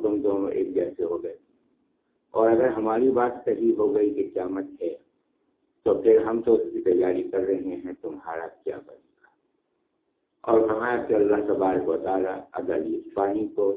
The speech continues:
زمین سے اور نیچے اتار دیں تو تمہیں یہ خالص پانی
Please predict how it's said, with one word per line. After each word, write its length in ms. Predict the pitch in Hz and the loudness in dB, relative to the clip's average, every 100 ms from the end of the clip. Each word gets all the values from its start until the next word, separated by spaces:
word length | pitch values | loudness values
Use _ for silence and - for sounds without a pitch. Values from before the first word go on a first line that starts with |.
| 90 | -2
زمین 340 | 92 98 98 95 | -2 0 0 0
سے 60 | - | -2
اور 180 | 107 104 | 2 0
نیچے 280 | 98 92 90 | 0 -2 -2
اتار 360 | 78 - 82 85 | -4 -4 -6 -6
دیں 100 | 85 - _ _ _ _ _ - | -12 -16 _ _ _ _ _ -8
تو 40 | - - | -6 -2
تمہیں 340 | 104 98 98 - - | -2 0 -2 -6 -4
یہ 160 | 90 87 - | 0 0 -2
خالص 400 | 87 87 - - | -2 -2 -4 -6
پانی 340 | 85 80 80 | -6 -6 -12